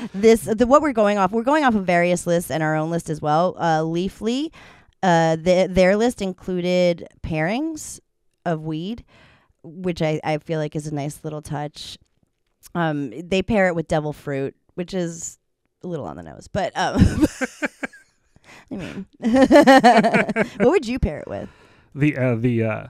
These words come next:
Speaker 1: The Exorcist.
Speaker 2: The Exorcist was, um, oh, it was paired with some, uh,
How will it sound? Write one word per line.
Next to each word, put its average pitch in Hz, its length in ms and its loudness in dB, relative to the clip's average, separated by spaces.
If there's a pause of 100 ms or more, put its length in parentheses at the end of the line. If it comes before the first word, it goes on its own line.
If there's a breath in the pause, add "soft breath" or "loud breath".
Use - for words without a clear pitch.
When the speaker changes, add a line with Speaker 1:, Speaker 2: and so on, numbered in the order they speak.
Speaker 1:
The 170 100 -4
Exorcist. - 460 -8
Speaker 2:
The 139 140 0
Exorcist 185 640 0
was, 127 380 2
um, 110 380 -2 (560 soft breath)
oh, 147 200 6
it 143 80 0
was 151 180 2
paired 143 440 4
with 123 260 0
some, 113 640 -2
uh, 104 280 -6